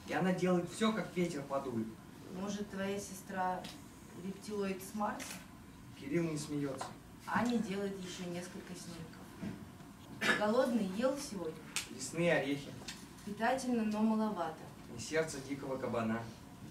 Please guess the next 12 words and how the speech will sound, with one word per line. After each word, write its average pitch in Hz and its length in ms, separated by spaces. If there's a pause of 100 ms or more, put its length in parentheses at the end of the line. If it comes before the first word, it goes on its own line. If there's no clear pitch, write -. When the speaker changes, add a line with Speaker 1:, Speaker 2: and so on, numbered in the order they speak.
(200)
Speaker 2:
Это 180 680
специальная 196 840
диета? 202 580 (360)
Speaker 1:
Чтобы 143 260
я 156 140
был 147 160
храбрым 147 480
и 127 40
сильным. 131 440 (840)
Speaker 2:
А 180 80
макароны 214 640
будешь? - 760